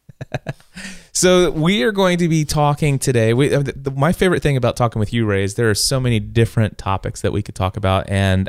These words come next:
Speaker 2: I think it just adds so much value. But one thing that you are known for in this world, and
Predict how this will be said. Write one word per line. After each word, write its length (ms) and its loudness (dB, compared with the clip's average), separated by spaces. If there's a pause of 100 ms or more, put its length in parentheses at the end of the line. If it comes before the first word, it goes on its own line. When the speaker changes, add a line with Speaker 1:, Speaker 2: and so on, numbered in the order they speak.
Speaker 2:
I 80 -2
think 240 -4
it 60 0
just 260 -6
adds 260 -2
so 140 -2
much 160 -2
value. 340 0 (380)
But 100 2
one 440 2
thing 400 0
that 160 0
you 260 2
are 100 4
known 280 4
for 340 2
in 160 0
this 260 -2
world, 440 2 (100)
and 480 -2